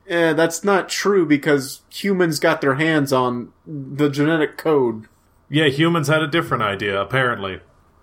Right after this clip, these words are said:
Speaker 1: And y-, weaponized soldiers, a-, as always, you know, it's the same idea every time.
Speaker 2: And, I mean, we talked about how great,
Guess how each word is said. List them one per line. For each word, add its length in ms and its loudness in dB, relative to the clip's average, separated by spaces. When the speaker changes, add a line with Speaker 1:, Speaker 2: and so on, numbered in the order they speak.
Speaker 1:
And 220 -6
y-, 200 -2
weaponized 760 0
soldiers, 600 0
a-, 220 0
as 160 2
always, 480 2
you 80 -4
know, 140 -2
it's 120 -4
the 60 -6
same 320 0
idea 340 2
every 200 2
time. 480 -4
Speaker 2:
And, 160 2
I 60 2
mean, 160 2
we 100 2
talked 320 0
about 220 0
how 140 0
great, 560 0